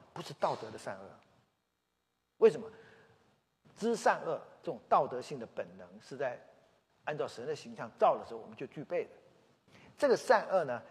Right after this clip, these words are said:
其实是一种价值选择。我们当中我看不太多，还没有结婚的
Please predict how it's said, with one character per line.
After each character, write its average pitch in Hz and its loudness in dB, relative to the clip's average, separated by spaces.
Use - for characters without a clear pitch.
其 214 2
实 170 -2
是 196 -8
一 226 2
种 107 4
价 170 6
值 135 -8
选 107 -6
择。 - -20
我 107 -18
们 117 -16
当 143 -4
中 139 -8
我 107 -14
看 123 -16
不 131 -10
太 139 -6
多， 139 -4
还 131 -6
没 131 -6
有 104 -6
结 135 -4
婚 151 -8
的 127 -8